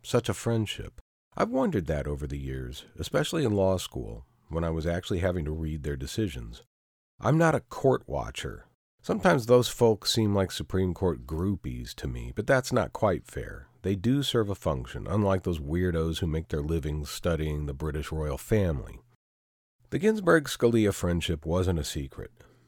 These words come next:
It also didn't get much press. Why should it? Two people who worked together got along and a friendship formed. Happens all the time.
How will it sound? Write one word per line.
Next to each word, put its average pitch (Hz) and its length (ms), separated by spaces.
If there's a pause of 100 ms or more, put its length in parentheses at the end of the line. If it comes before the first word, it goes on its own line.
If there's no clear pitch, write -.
(120)
It 98 80
also 160 240
didn't 120 220
get 92 180
much 85 260
press. - 520 (160)
Why 127 240
should - 280
it? - 120 (160)
Two - 120
people 151 400
who 143 80
worked 110 320
together 76 360
got 85 240
along 82 460
and 101 60
a 127 60
friendship - 480
formed. 50 480 (360)
Happens 73 360
all 78 140
the 110 80
time. 107 500